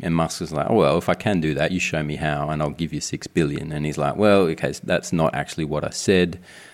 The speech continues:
Uh, won't solve world hunger, but it will prevent geopolitical instability, mass migration, and save forty-two million people on the brink of starvation."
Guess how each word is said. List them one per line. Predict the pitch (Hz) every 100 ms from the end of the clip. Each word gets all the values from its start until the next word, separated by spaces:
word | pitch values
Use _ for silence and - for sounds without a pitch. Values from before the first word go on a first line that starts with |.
| - -
Uh, | 80 76
won't | 87 92 85
solve | 87 76
world | 80 76
hunger, | 85 82 76
but | 85 78
it |
will | 85 101 101
prevent | 95 87 82 80 73 -
geopolitical | 82 80 - 80 78 - 73
instability, | 78 - 76 98 90 85 80
mass | 78 73
migration, | 78 71 73 76 69 73
and | 73 69
save | 80 73 73
forty-two | - 73 71 - 71
million | 73 73 73
people | - 78 139
on | 69
the | 139
brink | - 151
of | -
starvation." | - - 147 - - -